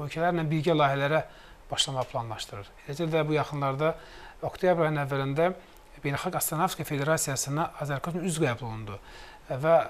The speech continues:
e, i, e, bu konqresdə qəbul olmuş bu qərar isə bildirəm ki, e, Azərkosmos imkanlarını biraz da artıracaq ki,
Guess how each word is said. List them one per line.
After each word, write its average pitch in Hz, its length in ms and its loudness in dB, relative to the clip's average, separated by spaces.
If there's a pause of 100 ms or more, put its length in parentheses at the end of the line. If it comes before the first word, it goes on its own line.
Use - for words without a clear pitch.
(140)
e, 147 40 6 (680)
i, 170 80 0 (160)
e, 151 180 0 (140)
bu 190 120 6
konqresdə 165 720 4
qəbul 160 280 4
olmuş 160 280 -2
bu 156 80 0
qərar 175 140 4
isə 175 220 0
bildirəm 160 280 -2
ki, 190 200 2
e, - 500 -10 (240)
Azərkosmos 160 640 2
imkanlarını 160 460 0
biraz 175 180 6
da 151 80 4
artıracaq 135 480 -2
ki, 175 120 -2